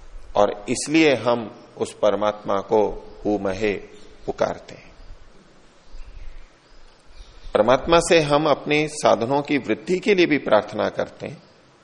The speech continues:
उसकी रक्षा के लिए भी प्रार्थना करते हैं, और अधिकांश हमारी प्रार्थनाएं, स-, सम-, जन सामान्य की प्रार्थनाएं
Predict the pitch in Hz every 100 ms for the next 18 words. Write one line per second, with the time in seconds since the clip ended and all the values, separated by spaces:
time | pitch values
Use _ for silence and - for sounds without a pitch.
0 | _ _ _ _ _ - - 165 - -
1 | - 226 - 190 185 180 180 135 113 -
2 | 107 92 - - - - - - _ _
3 | _ _ _ _ - - _ _ _ _
4 | _ _ - 117 117 107 107 110 143 180
5 | 196 - 147 143 147 147 - 110 - 113
6 | 120 98 - - - 98 - - 117 117
7 | 113 - 98 120 120 120 107 120 135 135
8 | 120 113 - 101 - 123 123